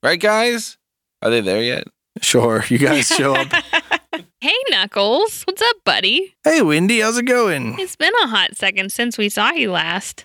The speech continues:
Speaker 2: I know you guys only really know my gruff demeanor as the, uh, untalkative drummer of Death Saves, but a little bit of that was a front.
Speaker 3: Yeah,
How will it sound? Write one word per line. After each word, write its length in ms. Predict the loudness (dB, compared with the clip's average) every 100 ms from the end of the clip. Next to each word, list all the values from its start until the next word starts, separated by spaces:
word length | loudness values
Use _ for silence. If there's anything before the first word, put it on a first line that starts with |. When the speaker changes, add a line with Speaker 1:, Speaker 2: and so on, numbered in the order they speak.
| -2
Speaker 2:
I 120 | 2
know 100 | 4
you 160 | 4
guys 180 | 4 4
only 200 | 4 4
really 200 | 2 2
know 160 | 2 2
my 160 | 2
gruff 320 | 0 0 0 2
demeanor 460 | 2 2 2 2
as 160 | 0 0
the, 180 | 0 2
uh, 320 | 2 0 -2 0
untalkative 920 | 0 2 0 -2 0 2 2 -2 -8 -10
drummer 480 | 0 2 4 2 2
of 140 | 0 0
Death 200 | 0 0
Saves, 440 | 0 2 2 -2
but 200 | -2 -2 -4 -14 _ _ _ _ _
a 80 | 0
little 240 | 2 4 4
bit 200 | 2 2
of 100 | 2
that 180 | 2 2
was 140 | 0
a 60 | -2
front. 420 | 0 0 0 -6 _
Speaker 3:
Yeah, 360 | -2 0 -2